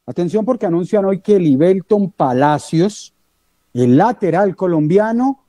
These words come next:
es, eh, tiene, tiene cambio, el Libelton Palacios tiene variante,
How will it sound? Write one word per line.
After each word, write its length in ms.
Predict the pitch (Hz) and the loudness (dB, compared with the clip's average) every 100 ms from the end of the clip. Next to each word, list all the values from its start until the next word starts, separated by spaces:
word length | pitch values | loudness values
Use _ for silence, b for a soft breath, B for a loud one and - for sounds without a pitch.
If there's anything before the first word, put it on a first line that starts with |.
| _ - | _ -2
es, 420 | 165 202 202 - _ _ _ _ - | 2 2 0 -8 _ _ _ _ -6
eh, 380 | 143 143 139 _ | -2 -2 -4 _
tiene, 520 | 180 185 190 196 - | 0 2 2 0 0
tiene 340 | 185 185 180 | 0 2 0
cambio, 600 | - 226 233 226 233 233 180 | -2 0 0 2 2 0 0
el 80 | |
Libelton 400 | 151 165 165 190 | 0 0 0 -4
Palacios 480 | 160 160 180 - 180 | -2 0 -2 0 -2
tiene 300 | - 180 180 | 0 0 0
variante, 760 | 156 147 151 208 214 202 214 | 0 -2 0 0 -2 0 -2